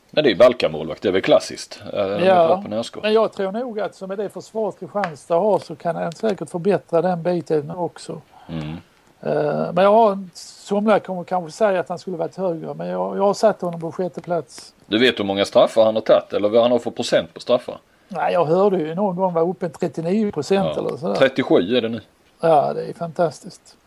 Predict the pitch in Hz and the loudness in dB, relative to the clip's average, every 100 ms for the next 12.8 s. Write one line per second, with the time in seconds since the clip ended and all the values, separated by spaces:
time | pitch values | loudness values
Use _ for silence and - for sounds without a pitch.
0 | _ _ _ _ _ _ - 98 107 113 | _ _ _ _ _ _ 0 2 4 4
1 | 151 131 101 104 - 123 123 175 127 98 | 4 4 4 2 2 2 4 6 4 4
2 | 101 117 196 135 - 120 113 113 - 160 | -2 0 0 0 -4 -4 -2 0 2 2
3 | 127 151 - 151 - - 120 175 120 117 | 2 2 4 0 0 -2 4 4 4 2
4 | 113 113 123 117 113 - - - - - | 2 0 0 -2 -2 -6 -10 -8 -8 -10
5 | 76 67 65 71 71 - - 50 - 113 | -12 -12 -12 -10 -12 -12 -12 -10 -4 2
6 | 131 98 87 - 95 - 107 117 139 95 | 2 2 -2 -2 -6 -2 -2 0 -2 2
7 | 143 147 170 - 160 143 135 120 - 151 | 4 4 0 -2 -4 0 -2 -4 -6 -4
8 | 156 135 139 156 175 185 151 196 190 175 | -2 2 4 6 6 6 4 2 2 2
9 | 175 - 214 202 170 208 185 - 180 208 | 2 4 4 2 -2 -2 -2 -4 -4 -4
10 | 202 - 165 190 180 165 - 190 170 151 | -6 -6 -6 -4 -4 -8 -2 -2 -2 -6
11 | 175 185 - 170 175 - 202 160 170 160 | -8 -8 -6 -6 -6 -4 -4 -2 -2 2
12 | 165 170 180 151 - 160 147 131 | 2 0 -2 -4 -2 -2 -2 -8